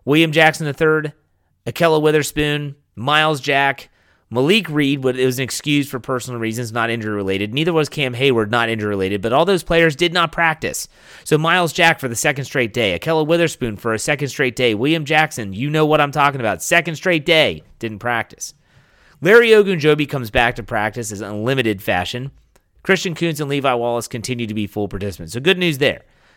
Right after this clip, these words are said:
Larry, getting Larry Ogunjobi back is a big deal. But I'm looking at this and I'm thinking, okay, what's gonna happen here? I could see Ahkello Witherspoon going on I R.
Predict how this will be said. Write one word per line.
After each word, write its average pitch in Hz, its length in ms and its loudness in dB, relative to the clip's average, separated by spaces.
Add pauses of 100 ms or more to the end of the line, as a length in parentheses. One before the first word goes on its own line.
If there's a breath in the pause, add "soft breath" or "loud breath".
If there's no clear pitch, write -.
(120)
Larry, 139 160 4
getting 185 240 4
Larry 175 340 6
Ogunjobi 131 440 0
back 110 240 2
is 101 100 -6
a 98 40 -8
big 90 200 -4
deal. 76 240 -12 (640 soft breath)
But 175 140 6
I'm 202 160 6
looking 233 240 6
at 165 80 0
this 151 240 2
and 147 60 -2
I'm 135 40 -4
thinking, 147 220 -2
okay, 139 240 2
what's 139 260 0
gonna 156 200 0
happen 143 320 2
here? 113 220 0
I 117 140 2
could 170 160 -4
see 147 160 2
Ahkello 127 300 2
Witherspoon 117 480 0
going 107 260 2
on 101 140 -2
I 87 160 -2
R. 76 240 -10